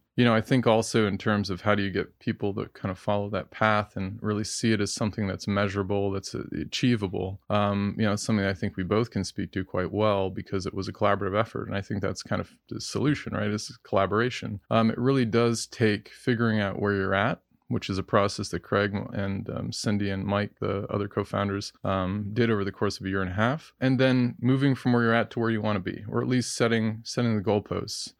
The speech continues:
And I think, you know, I'll let Craig speak to this part, but we took a really intentional approach to seeking out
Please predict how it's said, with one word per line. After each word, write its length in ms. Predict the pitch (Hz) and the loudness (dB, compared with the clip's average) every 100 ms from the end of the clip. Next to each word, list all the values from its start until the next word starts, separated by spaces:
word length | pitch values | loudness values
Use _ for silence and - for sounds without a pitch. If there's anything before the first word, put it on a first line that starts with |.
| - | -2
And 100 | 113 | 2
I 60 | - | 2
think, 280 | 127 113 | 2 2
you 80 | 123 | 2
know, 160 | 113 104 | 0 2
I'll 120 | 113 | 2
let 140 | 113 - | 2 2
Craig 280 | - 107 - | 0 0 -2
speak 320 | - 104 - | -6 -6 -4
to 80 | 98 | -4
this 160 | 92 | -4
part, 360 | - 104 90 - | 0 0 0 -2
but 240 | 101 95 _ _ - | -2 -2 _ _ -2
we 120 | 135 | 2
took 180 | 175 156 | 4 2
a 60 | |
really 320 | 120 135 143 | 2 4 4
intentional 580 | 127 113 120 117 - 113 | 2 2 2 0 0 0
approach 580 | 101 - 110 104 95 - | 0 -2 0 0 0 -8
to 120 | - | -6
seeking 500 | 98 - 117 - 107 | -6 -2 -4 -2 -2
out 300 | 101 98 95 | 0 -2 -4